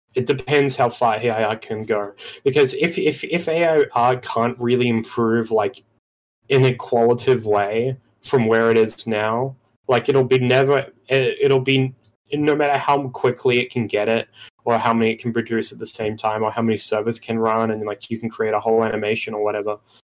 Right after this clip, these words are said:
like, it'll never replace. But if it can get, like, it just depends on how close it can get, because Banjo,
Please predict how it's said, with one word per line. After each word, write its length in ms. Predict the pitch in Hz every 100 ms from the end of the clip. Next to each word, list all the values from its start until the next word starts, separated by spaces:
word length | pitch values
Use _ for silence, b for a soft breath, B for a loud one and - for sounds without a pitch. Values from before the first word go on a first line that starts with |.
| _ -
like, 500 | 120 107 - - - _ _ _ _ _ -
it'll 220 | 131 127
never 420 | 123 120 120 123
replace. 460 | 110 - 113 113 -
But 140 | 131
if 160 | 131 147
it 80 |
can 220 | - 151 127
get, 380 | 120 123 - _
like, 500 | 123 110 95 - - _ _ _ _ -
it 80 | 131
just 220 | 226 226
depends 380 | 196 160 156 143
on 120 | 123
how 280 | 117 127 123
close 380 | - 123 117 127
it 80 |
can 140 | - 117
get, 280 | 113 110 -
because 400 | - 131 - - b _ _ _ _ -
Banjo, 580 | 135 165 - 123 107